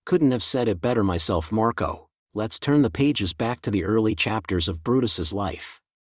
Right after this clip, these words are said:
He was born in eighty-five B C into a family deeply entrenched in Roman politics. His father, Marcus Junius Brutus the Elder, was a respected politician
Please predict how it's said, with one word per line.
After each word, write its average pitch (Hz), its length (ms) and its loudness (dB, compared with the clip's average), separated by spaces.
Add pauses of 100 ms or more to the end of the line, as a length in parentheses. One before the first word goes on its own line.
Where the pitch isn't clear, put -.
(560)
He 131 160 0
was 151 140 2
born 147 320 2
in 104 100 2
eighty-five 120 640 -2
B 120 140 0
C - 360 2
into 113 280 2
a 104 40 4
family 131 480 0
deeply 110 460 0
entrenched 95 560 0
in 98 200 0
Roman 110 320 2
politics. - 720 -2 (880)
His 131 200 0
father, 143 520 -2 (100)
Marcus 135 400 0
Junius 131 460 4
Brutus 120 400 2
the 95 160 -2
Elder, 110 400 -4 (100)
was 117 180 0
a 117 60 0
respected 107 640 0
politician 104 720 -4